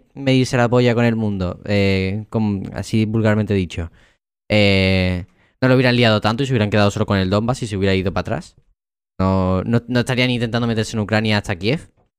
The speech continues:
Es lo que están intentando ahora. Eh, anexión de Ucrania. Y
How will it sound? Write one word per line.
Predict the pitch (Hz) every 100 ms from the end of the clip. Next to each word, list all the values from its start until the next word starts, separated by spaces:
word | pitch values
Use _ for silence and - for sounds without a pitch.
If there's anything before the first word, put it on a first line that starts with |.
| _ _ _ _ _ _ _ _ _ _ -
Es |
lo | 107
que |
están | 107 117
intentando | 110 98 104 90
ahora. | 90 113 185 - _ _ _ _ _ _ _
Eh, | 147 147 131 120 113 113 107 101 101 98 95 104
anexión | 120 110 - 117 117
de | 117
Ucrania. | 127 147 185 202 202 - _ _
Y | 120 113 110 107 104 104 101 101